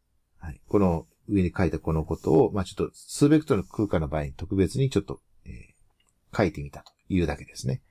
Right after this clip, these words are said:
はい。別に公式として覚えろということではもちろんありません。はい。えー、まあ、ちょっと考えればすぐわかるんですね。この今の理屈を数ベクトル空間にちょっと書き下したということになります。はい。え、それでは規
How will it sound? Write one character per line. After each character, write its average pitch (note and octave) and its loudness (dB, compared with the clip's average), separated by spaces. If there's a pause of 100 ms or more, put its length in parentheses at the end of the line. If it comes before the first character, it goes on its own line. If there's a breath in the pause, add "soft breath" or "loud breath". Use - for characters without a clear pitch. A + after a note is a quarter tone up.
(800)
は - -8
い。 - -12
別 C3 0
に D#3 4
公 E3+ 4
式 - -4
と D#3 0
し - -8
て C#3+ 0
覚 B2+ 4
え A2+ 6
ろ F2 2
と - -16 (120)
い F#2+ -6
う E2+ -8
こ D#2+ -10
と E2 -2
で C3 4
は A#2+ 4
も E2+ 0
ち D2+ -6
ろ C#2 -8
ん - -18 (100)
あ D#2 -8
り D2 -8
ま C2 -14
せ - -20
ん。 - -20 (220)
は D#2 -12
い。 B1 -18 (520)
え F2+ 2
ー、 - 0
ま F2+ 2
あ、 - 0
ち - 2
ょ - 4
っ - 0
と G2 2
考 F#2+ 2
え D#2+ 0
れ G2 2
ば C#3 4
す - -10
ぐ C2+ -10 (240)
わ - -10
か - -14
る - -18
ん - -20
で - -20
す - -16
ね。 B2 -6
こ B2+ -2
の G#2 2
今 F#2+ -2
の D2+ -2
理 D#2+ -4
屈 - -2
を D3+ 6
数 - -6
ベ G2+ 4
ク F#2 -2
ト - -2
ル F2+ -2
空 G2+ -2
間 C3 2
に F3 0
ち - 2
ょ - 2
っ - -6
と - -10
書 E2+ -6
き - -20
下 F#2 4
し - -8
た D#3+ 4
と - -6 (200)
い G2 -4
う C#2+ -6
こ - -14
と A2+ -2
に D3 2
な F2 -6
り - -20
ま - -20
す。 - -18 (360)
は D#3+ -2
い。 F3+ -4
え、 D#3+ -8
そ - -8
れ F3 -4
で F3 6
は C#3 6
規 - -16